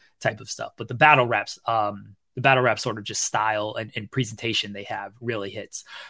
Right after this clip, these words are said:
As far as the, the tribal combat, so from what I gather, it's kinda what I said. I just didn't realize there was an official name for it. It's like, it's a no D Q match, but, like,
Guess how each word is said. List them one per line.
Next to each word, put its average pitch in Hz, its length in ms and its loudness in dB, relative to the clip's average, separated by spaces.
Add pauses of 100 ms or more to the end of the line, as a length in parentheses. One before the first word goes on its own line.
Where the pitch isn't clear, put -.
(520)
As 156 160 8
far 208 280 12
as 143 280 8
the, 127 160 2
the 117 80 -8
tribal 127 260 2
combat, 151 400 2
so - 180 -4
from 139 220 2
what 190 200 8
I 143 180 8
gather, 101 480 -4 (240)
it's 135 180 2
kinda 160 640 8 (460)
what 156 160 10
I 120 100 8
said. 202 400 10
I 143 80 12
just 156 160 6
didn't 156 160 8
realize 131 300 10
there 147 120 8
was 127 200 6
an 127 100 2
official 117 580 0 (240)
name 269 240 10
for 131 280 6
it. 117 40 4
It's 127 100 2
like, 127 180 2 (180)
it's 151 160 4
a 143 40 6
no 175 280 8
D 254 200 8
Q 277 280 8
match, 123 480 0 (480)
but, 175 220 2
like, 156 340 -2